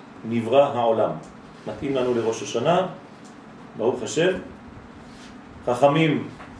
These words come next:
אומרים לנו שבעשרה מאמרות נברא העולם, כן? במסכת ראש השנה, זה מובא גם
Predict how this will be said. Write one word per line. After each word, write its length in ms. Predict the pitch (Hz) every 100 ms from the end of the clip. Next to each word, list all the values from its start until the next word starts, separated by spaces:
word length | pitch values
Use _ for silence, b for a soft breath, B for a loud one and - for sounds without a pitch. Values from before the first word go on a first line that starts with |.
| - - -
אומרים 300 | 127 151 160
לנו 300 | 139 120 120
שבעשרה 840 | - 120 131 135 - 139 147 160
מאמרות 520 | 143 131 131 143 165 143
נברא 280 | 135 131
העולם, 400 | 135 113 95 87 - - - -
כן? 160 | 139 131 -
במסכת 420 | 98 98 139 117 113
ראש 180 | 104 92
השנה, 440 | - 143 180 190 -
זה 120 | 101
מובא 260 | 98 98 107
גם 140 | 107